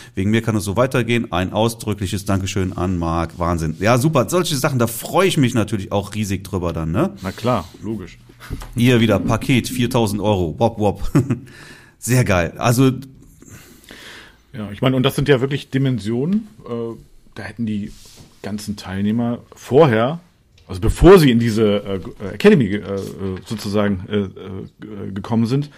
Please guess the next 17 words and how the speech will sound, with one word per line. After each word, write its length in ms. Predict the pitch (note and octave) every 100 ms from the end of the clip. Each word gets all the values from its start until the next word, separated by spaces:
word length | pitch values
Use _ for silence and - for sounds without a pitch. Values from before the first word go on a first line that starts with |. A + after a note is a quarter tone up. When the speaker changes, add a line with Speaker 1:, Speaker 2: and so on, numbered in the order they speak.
| - - - - _ -
Speaker 2:
äh, 160 | G#2 G2 G2 _ -
nicht 180 | G#2 A#2+
mal 220 | G#2+ - _
irgendwie 240 | - G2+ G#2+
im 160 | G2+ -
Traum 360 | - B2 C#3
oder 200 | G#2+ A2
sonst 320 | G2+ D3 - A2+
wie, 160 | G#2
äh, 340 | G2+ G2 G2 F#2+ -
äh, 180 | G2+ G2+
dran 220 | F#2 G#2 G2+
gedacht, 440 | G2 A2+ - - _ _ -
dass 160 | F#2+
sie 100 | G#2+
solche, 380 | F#2 G#2+ A2 G2
Speaker 1:
Mhm. 280 | G2+ A2+